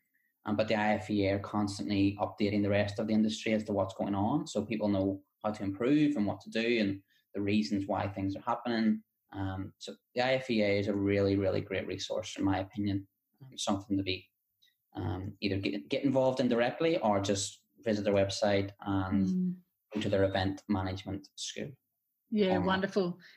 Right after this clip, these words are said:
Speaker 2: Thanks, Anthony. I actually subscribe to their newsletter and you're totally on the money. They've got such great practical, you know,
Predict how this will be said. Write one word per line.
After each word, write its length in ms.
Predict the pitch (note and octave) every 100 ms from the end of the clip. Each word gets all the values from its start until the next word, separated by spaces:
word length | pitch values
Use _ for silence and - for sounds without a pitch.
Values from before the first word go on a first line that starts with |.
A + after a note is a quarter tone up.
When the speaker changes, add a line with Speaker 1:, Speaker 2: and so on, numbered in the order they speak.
| -
Speaker 2:
Thanks, 240 | A3+ G#3
Anthony. 340 | A3 G#3+ G#3+ G#3+
I 180 | A#3
actually 340 | A#3+ A#3+ B3 G#3+
subscribe 580 | G#3+ G3+ - F#3+ F3+ F#3
to 120 | G#3
their 480 | F#3 F#3 F3 E3+ D#3
newsletter 680 | G3 F#3 F#3+ F#3+ G3 E3+ E3+
and 320 | F#3 F3 E3+ D#3+ - - -
you're 240 | - F#3+
totally 720 | - A3+ G3+ F3+ E3+ D#3 D#3+ - -
on 180 | F3+
the 60 | E3+
money. 360 | E3 E3+ D#3+ D#3+
They've 460 | F3+ F3+ F3+ F3+
got 240 | - E3 - -
such 640 | - - G3 - - - - _ - - _ _ _
great 540 | - G3+ G#3 G3+ - -
practical, 1120 | - G#3 G3 - G3 - F3+ E3+ E3 D#3+ - _ _ _
you 140 | G#3+ F#3
know, 160 | F3